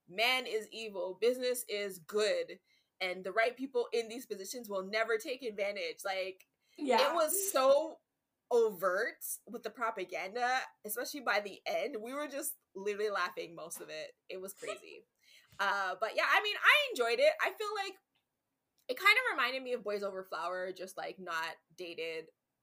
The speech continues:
Speaker 1: or badly acted, um,
Speaker 2: Yeah.
Speaker 1: in that regard. But, like, in terms of, like, batshit crazy shit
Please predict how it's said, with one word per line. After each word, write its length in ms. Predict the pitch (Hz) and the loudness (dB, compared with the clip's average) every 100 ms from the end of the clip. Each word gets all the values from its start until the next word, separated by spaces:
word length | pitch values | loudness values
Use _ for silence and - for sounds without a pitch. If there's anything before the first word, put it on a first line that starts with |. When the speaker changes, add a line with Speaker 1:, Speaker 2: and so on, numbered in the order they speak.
| _ | _
Speaker 1:
or 160 | 180 - | -8 -4
badly 340 | 147 170 160 | -2 -4 -6
acted, 500 | 131 - - 190 196 208 _ - _ 226 | -8 -8 -8 -8 -8 -12 _ -20 _ -2
um, 160 | 240 | 0
Speaker 2:
Yeah. 340 | 233 180 151 226 _ 254 | 2 0 -2 -8 _ -2
Speaker 1:
in 140 | 247 | 2
that 200 | 202 180 | 2 2
regard. 420 | 240 247 254 220 - | 2 2 2 -2 -4
But, 120 | 208 - | -2 0
like, 240 | 208 208 254 | 0 0 -2
in 80 | |
terms 220 | 269 359 427 | -2 0 0
of, 80 | 330 | 0
like, 200 | 285 190 196 | 0 -2 -4
batshit 480 | 208 214 - 262 - | 0 0 -4 -10 -10
crazy 380 | - 196 202 196 | -6 -6 -6 -10
shit 380 | - 208 208 | -8 -4 -4